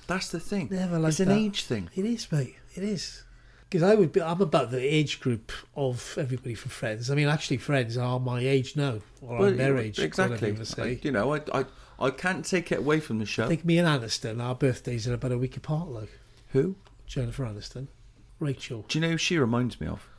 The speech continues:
Speaker 1: Charlie Dimmock.
Speaker 2: No, she does not.
Speaker 1: Well, she does.
Speaker 2: Uh, well, phased you, did I? How good? You can't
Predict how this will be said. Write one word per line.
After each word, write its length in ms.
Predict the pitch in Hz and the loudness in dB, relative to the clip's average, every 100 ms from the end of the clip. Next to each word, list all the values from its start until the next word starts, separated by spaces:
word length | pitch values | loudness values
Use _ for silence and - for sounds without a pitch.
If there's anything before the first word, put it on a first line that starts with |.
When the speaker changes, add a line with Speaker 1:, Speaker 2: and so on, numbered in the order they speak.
| - - - - - | -20 -20 -20 -20 -4
Speaker 1:
Charlie 340 | 135 120 107 | 2 4 2
Dimmock. 500 | - 117 98 - - - _ - - - - - - | 0 0 0 -4 -14 -20 _ -20 -20 -20 -20 -20 -12
Speaker 2:
No, 200 | 156 139 | -6 -2
she 180 | 127 - | -2 -4
does 160 | 117 101 | -6 -6
not. 180 | 104 110 - - - - - - - - - - - - - - - - - _ - _ - - - - - - - | -10 -12 -16 -18 -16 -16 -14 -16 -18 -20 -20 -20 -20 -20 -20 -20 -20 -20 -20 _ -20 _ -20 -20 -20 -20 -20 -20 -10
Speaker 1:
Well, 140 | 78 | -8
she 160 | - - | -8 -4
does. 340 | 87 71 - - - - - - | -4 -4 -12 -20 -20 -12 -12 -10
Speaker 2:
Uh, 80 | 151 135 156 | -14 -12 -8
well, 200 | 135 98 | -6 -6
phased 400 | - 135 127 - | -2 -2 0 -4
you, 60 | |
did 100 | 98 | -6
I? 120 | 113 151 - - - - - | -6 -8 -10 -20 -20 -14 -2
How 100 | 208 | 0
good? 460 | 240 302 - 220 - - - | 0 -6 -8 -18 -18 -20 -6
You 140 | 247 | -6
can't 320 | - 226 135 | -6 -10 -10